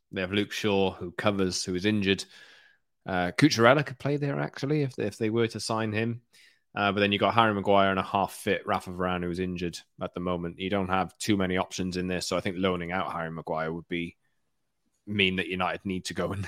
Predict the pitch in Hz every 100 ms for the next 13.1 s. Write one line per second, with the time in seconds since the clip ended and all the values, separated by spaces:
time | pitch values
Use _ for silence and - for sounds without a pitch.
0 | 80 - - 104 92 - 95 95 117 113
1 | - - 98 95 92 92 - - - _
2 | - 98 - 98 101 110 110 104 107 101
3 | 95 104 123 - - _ - 285 370 269
4 | 127 185 - 113 254 311 294 - - 107
5 | 110 143 185 185 160 - 101 - 80 76
6 | - 98 - - - - - - - -
7 | 156 196 175 110 - - 127 123 123 123
8 | 123 - - - 165 165 151 - 156 156
9 | 151 139 143 135 131 123 117 - 131 113
10 | 120 165 165 _ _ _ _ _ _ _
11 | _ - 127 147 151 143 123 135 127 -
12 | 139 110 - 101 - 120 107 101 131 151